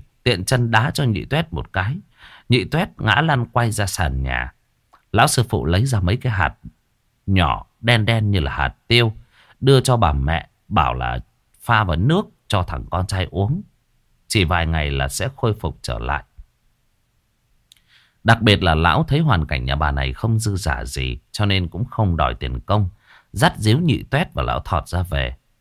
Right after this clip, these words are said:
Tưởng nhà Tam nhà Tứ nó sẽ bĩu môi bảo mình ăn hại, nhưng lão không ngờ là hai thằng đồ đệ kia về nhà,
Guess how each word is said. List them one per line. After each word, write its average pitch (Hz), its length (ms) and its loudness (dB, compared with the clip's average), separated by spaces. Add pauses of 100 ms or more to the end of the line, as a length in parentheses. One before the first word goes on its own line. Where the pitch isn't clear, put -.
(460)
Tưởng 92 160 6
nhà 95 120 2
Tam 143 280 2
nhà 90 120 4
Tứ 117 320 -2
nó 170 120 4
sẽ 156 180 -4
bĩu 139 200 0
môi 147 300 4
bảo 71 220 2
mình 67 180 -2
ăn 113 160 0
hại, 107 280 -2 (480)
nhưng 107 280 4
lão 98 180 4
không 117 220 -2
ngờ 73 100 0
là 65 120 -2
hai 104 200 -2
thằng 71 200 -4
đồ 65 160 -2
đệ 67 220 -4
kia 107 200 -2
về 67 200 -2
nhà, 65 400 -4